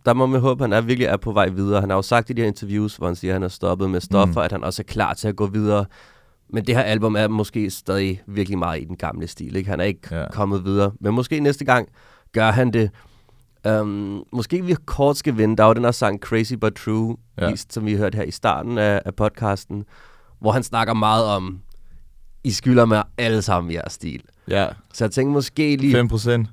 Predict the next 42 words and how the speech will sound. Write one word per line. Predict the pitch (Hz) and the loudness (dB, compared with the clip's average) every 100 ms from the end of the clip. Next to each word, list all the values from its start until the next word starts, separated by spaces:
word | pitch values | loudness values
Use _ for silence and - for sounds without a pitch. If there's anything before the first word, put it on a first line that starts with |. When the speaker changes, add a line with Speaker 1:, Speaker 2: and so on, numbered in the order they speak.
| - | -2
Speaker 1:
<laughs> | 143 - 240 190 233 233 190 - - - 196 190 - 285 - 247 233 - | 0 4 6 10 12 12 10 10 8 10 8 6 4 4 4 6 6 6
Lige | 139 135 | 4 2
Soulja | - 143 143 | 4 4 4
Boys, | - 117 127 - - | 2 2 2 0 -4
øh, | 113 113 101 | 0 2 2
ikoniske, | 117 110 170 147 135 123 - | -2 -2 0 2 2 0 0
allerede | 117 127 131 | 4 6 6
ikoniske | 131 165 143 139 123 | 4 4 6 4 2
ord, | 101 117 113 | 2 4 4
"I | 117 | 2
skylder | - 131 127 | -4 -2 2
mig | 104 | 2
alle | 117 | 2
sammen | 107 110 | 2 0
fem | 107 120 110 | 0 -2 -2
procent | 110 - 117 98 | -4 0 0 0
af | |
jeres | 104 98 92 | 0 0 2
Speaker 2:
Mm. | 135 | 2
Speaker 1:
ind-, | 139 135 - | 2 2 0
<laughs> | - | 0
indtjening." | 143 120 - 92 120 - - 170 180 180 143 104 | 0 0 -4 -2 -2 -2 -8 -16 -14 -14 -12 -2
Øhm, | 101 104 95 98 90 | 2 2 2 -2 0
men | 120 | 0
hvad, | 117 143 135 104 | 2 2 0 0
hvad | 135 131 | 2 4
er | |
det | 170 | 2
præcis, | - 131 - 170 131 | -2 -6 -6 -6 -4
hans | - 117 - | -2 -4 -2
indflydelse | 120 135 139 95 | -4 -2 -2 -2
har | - - | 0 -2
været | 135 107 92 | -2 -4 -6
på, | 95 104 | -6 -6
på | 95 | -4
hiphop-scenen? | 101 110 113 - 110 95 98 - | -6 -4 -4 -4 -8 -6 -6 -10
Altså, | 92 95 | -8 -6
har | 98 107 | -2 -2
han | 98 101 | -2 0
ret | 139 | 0
i, | 156 101 92 | 0 -10 -8
at | - - | -10 -12